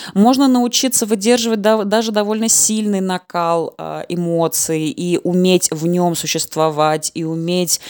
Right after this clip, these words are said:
из этого тоже получать какой-то внутренний ресурс. Но если чувствуете, что вам, как говорится, too much, вам слишком,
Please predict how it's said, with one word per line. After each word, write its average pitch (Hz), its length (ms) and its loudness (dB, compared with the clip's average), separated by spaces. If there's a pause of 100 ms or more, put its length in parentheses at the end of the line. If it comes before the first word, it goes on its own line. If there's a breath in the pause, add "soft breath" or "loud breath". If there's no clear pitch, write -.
(280 loud breath)
из 180 280 -2
этого 175 300 2
тоже 160 260 0
получать 156 720 -2
какой-то 160 500 0
внутренний 147 560 0
ресурс. 151 600 -2 (500 loud breath)
Но 170 400 4 (840)
если 190 340 0
чувствуете, 147 500 -4
что - 180 -2
вам, 151 240 0
как 139 260 -12
говорится, 139 380 -4
too 175 220 -4
much, 339 340 -2
вам 151 180 -2
слишком, 190 720 -2